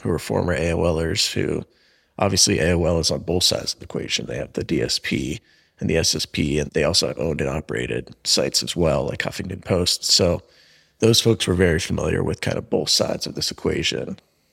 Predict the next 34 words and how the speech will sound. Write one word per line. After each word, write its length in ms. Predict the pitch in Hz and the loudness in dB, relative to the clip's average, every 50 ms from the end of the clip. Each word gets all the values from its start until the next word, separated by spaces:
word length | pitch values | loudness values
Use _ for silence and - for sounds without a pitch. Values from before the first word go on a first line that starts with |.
| - | -4
I 160 | - - - | -2 0 0
kind 180 | 90 - 123 - | 2 2 2 0
of 80 | 85 - | 0 0
have 300 | - 87 85 85 82 - | 0 0 0 0 0 0
a 160 | 67 76 71 | -2 -2 -2
more 240 | 78 80 76 65 - | -2 -2 -2 -4 -2
publisher-based 920 | - - 95 87 82 76 - - - - - 73 76 - - - - - | 0 2 2 2 2 2 0 -2 -2 -2 -2 -2 -2 -2 -4 -6 -6 -4
background 640 | - - - - - - - - - - - - - - _ _ _ _ _ _ _ _ _ _ - | -4 -4 -2 -4 -2 -2 -2 -2 -2 -4 -4 -6 -10 -12 _ _ _ _ _ _ _ _ _ _ -6
in 120 | 95 92 82 | -4 0 2
some 180 | - - 95 | 4 4 2
of 160 | 80 76 - | 2 0 -2
our 120 | 71 69 73 | -2 -2 -2
other 180 | 73 73 71 | -2 -4 -4
folks, 440 | - - - - 69 67 - - - | -6 -4 -4 -6 -4 0 0 0 2
and 180 | - - 71 - - _ _ _ _ _ _ _ | 0 -2 -6 -8 -14 _ _ _ _ _ _ _
we'd 180 | - 98 92 | 0 0 2
seen 200 | - - 120 127 | 4 4 4 4
a 60 | 117 104 | 4 4
lot 180 | 92 90 101 | 6 6 6
of 80 | 98 87 | 6 4
the, 180 | 85 73 - - - _ _ | 2 2 0 -4 -8 _ _
the 60 | - 92 | 0 2
solutions 600 | - - 90 87 85 85 - - 92 85 80 76 | 2 4 4 4 4 4 4 2 2 2 0 0
and 160 | 80 71 78 | -2 -2 -2
had 180 | - - 85 - | -2 -4 -2 0
tried 360 | - - - 92 87 87 87 | 0 0 2 2 2 2 2
to 80 | - - | 2 2
solve 320 | - - - 85 87 - | 2 2 2 0 2 2
some 220 | - - - 80 | 2 2 2 0
of 120 | 78 - - | -4 -6 -8
these 220 | - 67 67 - - | -6 -2 0 0 0
things 300 | - 85 82 76 71 - | 0 0 -2 -2 -4 -4
ourselves 560 | - 78 - - - - 50 50 - - - | 0 2 2 4 4 2 0 -2 -2 -2 -4
before, 580 | - - - - - - 50 50 - - - | -4 -6 -8 -4 -4 -2 -2 -2 -2 -4 -6